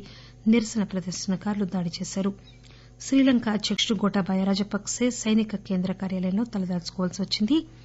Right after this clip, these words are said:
పరిస్థితి అదుపు తప్పవచ్చునని గూఢచర్య నివేదికలు వచ్చిన నేపథ్యంలో దేశ రక్షణ కోసం ఆయన తరలించినట్లు రక్షణ మంత్రిత్వ శాఖ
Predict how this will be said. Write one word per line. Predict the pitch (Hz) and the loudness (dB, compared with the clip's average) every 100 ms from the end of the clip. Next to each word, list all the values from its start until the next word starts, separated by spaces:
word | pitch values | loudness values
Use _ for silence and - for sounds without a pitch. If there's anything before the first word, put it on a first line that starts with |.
| - - - - | -20 -20 -20 0
పరిస్థితి | 214 196 - 202 220 | 2 2 2 0 2
అదుపు | 208 214 | 2 0
తప్పవచ్చునని | 202 196 190 190 - 208 208 240 240 - - - - - - | 0 0 0 0 0 2 4 4 2 -8 -20 -20 -20 -20 -10
గూఢచర్య | 208 277 285 - 220 196 | 0 2 2 2 2 2
నివేదికలు | 202 208 208 196 | 2 2 2 0
వచ్చిన | 190 196 | 0 2
నేపథ్యంలో | 190 220 233 220 - 240 254 | 2 2 -2 -4 2 2 2
దేశ | 208 196 - | 0 -4 -4
రక్షణ | 190 - 233 | -6 -2 -2
కోసం | 226 220 220 262 | -2 -4 -2 0
ఆయన | 220 | 0
తరలించినట్లు | 196 196 185 185 - 196 - 247 | 0 -2 -2 -4 -2 -4 0 0
రక్షణ | 214 - 185 | 0 -2 0
మంత్రిత్వ | 175 175 170 - 185 | 0 -2 -8 -8 -6
శాఖ | - 196 - | -4 -6 -6